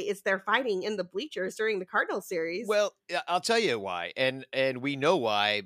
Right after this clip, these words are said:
Speaker 2: because, uh, my Thai guy was there trying to break up that fight, and, uh, Crawley, our friend Crawley, was the guy who filmed the entire thing. So this is firsthand accounts. Also, because they didn't see exactly what happened or what,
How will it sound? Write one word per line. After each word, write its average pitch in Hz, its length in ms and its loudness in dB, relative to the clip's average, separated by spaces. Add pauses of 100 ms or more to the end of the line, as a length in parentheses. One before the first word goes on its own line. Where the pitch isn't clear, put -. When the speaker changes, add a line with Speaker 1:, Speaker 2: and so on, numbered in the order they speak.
(120)
Speaker 2:
because, 117 840 -2
uh, 104 220 -4
my 127 200 2
Thai 151 220 2
guy 104 220 0
was 104 220 -4
there 90 200 -2
trying 98 280 -6
to 98 60 -8
break 95 280 -8
up 101 160 -8
that 95 220 -4
fight, 87 360 -10 (640)
and, 127 480 0
uh, 120 160 4
Crawley, 160 640 4 (180)
our 120 140 2
friend 139 260 -2
Crawley, 127 420 2
was 117 240 -2
the 120 100 -6
guy 127 260 4
who 185 140 0
filmed 190 420 0
the 107 160 -6
entire 87 380 -6
thing. 80 300 -8
So 104 380 -2
this 135 280 -2
is 127 180 -10
firsthand 214 460 0
accounts. 127 560 -2 (540)
Also, 156 540 4
because 147 300 -4
they 190 100 2
didn't 160 300 0
see 139 580 -2
exactly 123 720 -2
what 113 220 -2
happened 110 500 -2
or 101 300 -6
what, 107 300 -6